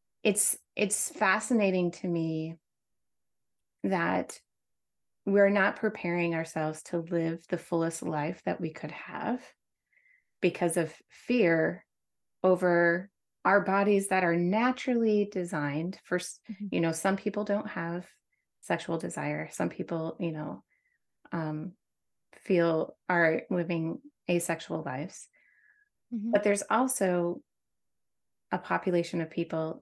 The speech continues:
Speaker 1: who this is just something that are, the human species does. We're,
Speaker 2: Mm-hmm.
Speaker 1: we're part of nature, <laughs> right? Like, this
Speaker 2: Right.
Speaker 1: is what n-, nature, things in nature do is they,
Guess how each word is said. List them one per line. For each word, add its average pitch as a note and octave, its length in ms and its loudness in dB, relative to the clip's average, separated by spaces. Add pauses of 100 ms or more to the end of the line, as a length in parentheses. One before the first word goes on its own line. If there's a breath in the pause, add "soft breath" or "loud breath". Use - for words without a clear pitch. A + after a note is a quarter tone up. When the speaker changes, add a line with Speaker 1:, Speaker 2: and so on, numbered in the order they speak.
Speaker 1:
who F#3+ 120 2
this F#3+ 260 0
is F#3+ 180 -2
just E3+ 200 -2
something F3 560 -2
that F3 180 0
are, F3 240 0 (260)
the F#3 100 2
human F3+ 320 2
species E3+ 500 -2
does. - 480 -6 (1200)
We're, G3 200 0
Speaker 2:
Mm-hmm. G#3 160 0 (100)
Speaker 1:
we're F3+ 80 -2
part F3 200 2
of F3+ 120 -2
nature, B3 540 -2
<laughs> - 40 -4
right? G3 320 6
Like, - 200 0 (420 loud breath)
this G3+ 140 4
Speaker 2:
Right. A#3+ 80 4
Speaker 1:
is A#3 140 2
what A3+ 340 4
n-, F#3+ 120 0 (260)
nature, F3+ 640 2 (200)
things G#3 300 2
in G#3+ 120 2
nature F3 340 0
do G3 320 0
is F3 160 -4
they, D#3+ 340 0